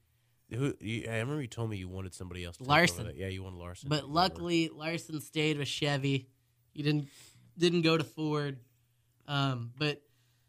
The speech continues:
Speaker 2: man, Boyer's kinda been forgiven now. I
Speaker 1: Yeah.
Speaker 2: don't, it's funny how people kinda forget what happened in thirteen, and people just kinda forget, like, moved on, I guess.
Speaker 1: Yeah, Boyer was kind of a dick.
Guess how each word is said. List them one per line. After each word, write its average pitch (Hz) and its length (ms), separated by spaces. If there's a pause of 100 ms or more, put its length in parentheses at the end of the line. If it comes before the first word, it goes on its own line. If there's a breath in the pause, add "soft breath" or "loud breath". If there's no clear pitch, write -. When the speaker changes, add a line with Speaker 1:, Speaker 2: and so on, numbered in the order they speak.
(420)
Speaker 2:
man, 147 340
Boyer's 247 500
kinda 233 300
been 202 220
forgiven 151 720 (100)
now. 123 520 (140)
I 143 100
Speaker 1:
Yeah. 180 40
Speaker 2:
don't, 208 240 (460)
it's 160 180
funny 240 320
how 220 160
people 214 380
kinda 196 280
forget 151 540
what 151 140
happened 165 440
in 147 120
thirteen, 170 840 (560)
and 139 540 (800)
people 208 260
just 196 200
kinda 180 200
forget, 135 500
like, 131 320
moved 147 360
on, 156 280
I 120 100
guess. 120 220
Speaker 1:
Yeah, 113 140
Boyer 104 300
was 104 120
kind 107 200
of 98 80
a 98 40
dick. 92 400